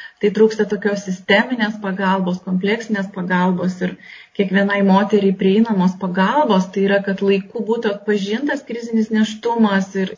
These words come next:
nukreipta moteris pagalba, jai pasiūlyta pagalba, jai reikalinga kompleksinė pagalba. Ir vat, tai, aišku, na, įvairių metų, ar ne, tai vienas dalykas, tą galima daryti jau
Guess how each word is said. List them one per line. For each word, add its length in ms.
nukreipta 720
moteris 440
pagalba, 540
jai 240
pasiūlyta 640
pagalba, 540
jai 160
reikalinga 640
kompleksinė 640
pagalba. 640
Ir 420
vat, 320
tai, 120
aišku, 380
na, 100
įvairių 380
metų, 400
ar 160
ne, 160
tai 160
vienas 300
dalykas, 420
tą 160
galima 400
daryti 460
jau 160